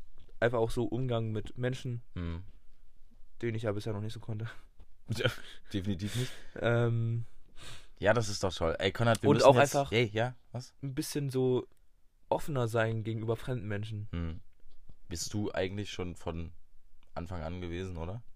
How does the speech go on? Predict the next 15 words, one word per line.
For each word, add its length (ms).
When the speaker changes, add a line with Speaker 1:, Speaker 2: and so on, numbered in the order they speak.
Speaker 1:
Ja, 320
war 80
ich 80
schon 140
immer. 160
Speaker 2:
Ja, 220
Speaker 1:
Mein 220
Speaker 2:
so. 80
Speaker 1:
Arschloch 320
war 60
auch 140
immer 160
offen 200
für 180
Speaker 2:
Ja, 60